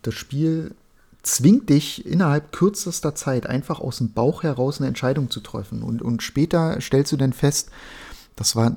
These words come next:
richtig beschissen, die Entscheidung. Am, am liebsten würde ich die Zeit zurückdrehen, ne, was man beim Spiel ja machen kann. Aber das mochte ich halt einfach, diese, diese emotionale Schiene, die sie da halt aufgefahren haben.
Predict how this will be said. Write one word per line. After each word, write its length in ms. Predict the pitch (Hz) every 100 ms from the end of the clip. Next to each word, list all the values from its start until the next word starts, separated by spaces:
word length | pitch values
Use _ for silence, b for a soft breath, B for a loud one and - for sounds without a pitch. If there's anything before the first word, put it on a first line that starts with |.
| 113
richtig 440 | 120 - 139 -
beschissen, 420 | - - 147 - 117
die 80 |
Entscheidung. 560 | - 101 - 101 101 101 -
Am, 160 | 107 113
am 160 | 113
liebsten 240 | 120 - 135
würde 140 | 123
ich 100 | -
die 100 | -
Zeit 260 | - 147 -
zurückdrehen, 540 | - 101 - 104 92
ne, 100 | 104 104
was 160 | 104
man 140 | 113 104
beim 160 | 104
Spiel 240 | - - 113
ja 120 | 107
machen 260 | 123 -
kann. 240 | 120 92 95
Aber 280 | - 101 95 B B B B B B B B B B B
das 240 | - 123 -
mochte 280 | 147 - 135
ich 120 | -
halt 280 | 98 - -
einfach, 320 | 98 104 101
diese, 360 | 107 101 104 101
diese 260 | 104 107 104 98 - -
emotionale 640 | 123 117 - 113 110 131
Schiene, 320 | - 156 156
die 100 | 113
sie 80 | 110
da 200 | 107 101
halt 220 | 101 104 -
aufgefahren 640 | 104 - - 104 98 95
haben. 240 | 92 95